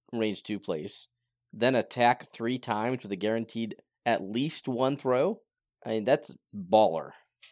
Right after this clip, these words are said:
It's a lot of tactics cards, so I'm not saying it's optimum use of your resources. But, uh, when your ceiling is that high, I don't think how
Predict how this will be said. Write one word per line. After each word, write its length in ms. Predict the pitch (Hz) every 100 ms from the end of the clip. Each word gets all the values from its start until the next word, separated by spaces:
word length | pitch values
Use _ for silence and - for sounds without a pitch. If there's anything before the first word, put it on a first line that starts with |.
| _ _
It's 200 | 147 -
a 60 | 135
lot 140 | 123
of 60 | -
tactics 340 | 113 - -
cards, 340 | 92 67 90
so 100 | -
I'm 80 | 101
not 160 | 98 -
saying 160 | 101
it's 140 | 90 -
optimum 500 | 104 98 101 90 87
use 260 | 87 90 -
of 100 | 85
your 120 | 78
resources. 720 | 87 101 - - - - - - -
But, 220 | 110 - - _ _ _ -
uh, 480 | 104 98 90 87 - _ _ _ -
when 200 | 123 135
your 120 | 151
ceiling 480 | - - 131 147 123
is 140 | 101 120
that 180 | 117 -
high, 440 | 120 110 92 92
I 60 | 101
don't 260 | 101 107 -
think 220 | 110 -
how 360 | 110 98 95